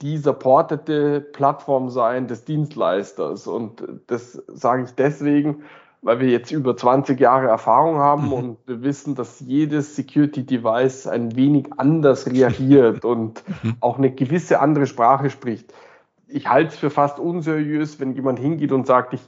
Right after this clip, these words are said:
Speaker 1: wir können alles,
Speaker 2: Okay.
Speaker 1: ähm, im M D R abbilden, jeden Hersteller,
Speaker 2: Mhm.
Speaker 1: dann behaupte ich, haben wir halt nicht so tiefe Integration in die Herstellerumgebung.
Speaker 2: Mhm.
Speaker 1: Und, äh, wir sind da sehr, sehr spitz. Also wir haben unsere, unsere Haus- und Hoflieferanten
Speaker 2: Mhm.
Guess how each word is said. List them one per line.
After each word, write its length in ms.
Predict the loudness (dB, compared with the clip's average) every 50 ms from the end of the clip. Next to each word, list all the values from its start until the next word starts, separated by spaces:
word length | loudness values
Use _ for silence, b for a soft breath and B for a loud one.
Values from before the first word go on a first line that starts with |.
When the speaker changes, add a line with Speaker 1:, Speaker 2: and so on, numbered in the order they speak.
| -16 -12
Speaker 1:
wir 140 | -10 -10 -4
können 400 | 0 0 2 2 0 -2 -2 0
alles, 640 | 2 2 4 4 2 0 0 -4 -10 -18 -20 -20 _ _ _ _ _ -12
Speaker 2:
Okay. 280 | -12 -10 -8 -4 -2 0
Speaker 1:
ähm, 300 | 0 0 0 -2 -4 -2
im 160 | -2 0 0
M 260 | 0 2 2 2 4
D 100 | 2 2
R 240 | 4 4 2 2 0
abbilden, 680 | -2 -2 0 2 2 4 4 2 0 -2 -4 -6 -8 b b b b b -10
jeden 380 | -2 0 0 2 2 2 0
Hersteller, 800 | 2 2 0 0 -2 -2 -4 -4 -2 0 2 2 2 2 0 -6 -12 -18 -18
Speaker 2:
Mhm. 180 | -16 -14 -6 -4
Speaker 1:
dann 140 | -2 0 2
behaupte 400 | 2 4 4 4 4 2 -2 -8
ich, 100 | -6 -6
haben 80 | -4
wir 140 | -4 -4 -2
halt 200 | -2 -4 -4 -4
nicht 380 | -6 -4 -2 -2 -2 -4 -6 -6
so 120 | -8 -8
tiefe 320 | -8 -8 -8 -6 -6 -4 -4
Integration 840 | -6 -6 -8 -10 -8 -8 -8 -8 -6 -6 -6 -6 -6 -8 -10 -10
in 180 | -10 -8 -8 -6
die 140 | -6 -6 -4
Herstellerumgebung. 1200 | -4 -6 -4 -4 -4 -4 -2 -2 -2 -2 -4 -6 -6 -6 -8 -6 -4 -4 -4 -2 -2 -2 -2
Speaker 2:
Mhm. 60 | -2 -2
Speaker 1:
Und, 180 | -4 -4 -6 _ _ -8
äh, 80 | -8 -8 -6 -8
wir 240 | -6 0 2 4 6
sind 240 | 6 6 4 4 4
da 80 | 4
sehr, 240 | 4 4 4 4 4
sehr 160 | 4 2 2
spitz. 460 | 0 2 4 4 4 4 2 0 0
Also 260 | 0 0 0 0 0 2
wir 80 | 2
haben 160 | 4 4 2
unsere, 480 | 2 0 -2 -4 -4 -4 -2 -2 -2 -4
unsere 320 | -6 -8 -8 -6 -6 -2
Haus- 180 | 0 0 0 2
und 140 | 0 0 2
Hoflieferanten 920 | 2 2 2 0 -2 0 2 4 4 4 4 4 2 0 -2 -4 -6 -6 -6
Speaker 2:
Mhm. 260 | -6 -8 -6 -6 -8